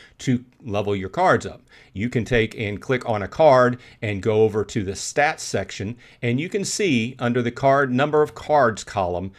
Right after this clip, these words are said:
how many it takes. It takes four hundred commons to make one max level.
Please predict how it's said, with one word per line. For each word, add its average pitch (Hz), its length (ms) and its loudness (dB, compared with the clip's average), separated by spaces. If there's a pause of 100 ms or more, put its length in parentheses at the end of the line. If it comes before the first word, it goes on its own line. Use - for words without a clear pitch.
(180)
how 151 260 0
many 120 380 -2
it 123 160 -8
takes. - 560 -6
It 117 160 -6
takes 110 280 0
four 151 360 -2
hundred 151 360 -2
commons 98 500 -2
to 117 100 -8
make 101 260 -4
one 117 380 -2
max 110 400 -4
level. 95 360 -6